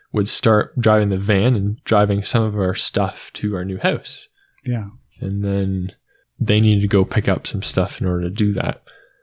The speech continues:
Speaker 1: And what I was gonna do was go ahead of time to fix a shelf. Um, so she left, said goodbye to me.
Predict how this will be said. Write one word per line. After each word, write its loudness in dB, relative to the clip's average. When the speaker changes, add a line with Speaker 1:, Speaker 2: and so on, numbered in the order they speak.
Speaker 1:
And -4
what -2
I 2
was 0
gonna -4
do -4
was -6
go -4
ahead -4
of -2
time -4
to -6
fix -4
a -8
shelf. -6
Um, -8
so -8
she -4
left, -2
said -6
goodbye 0
to -4
me. -6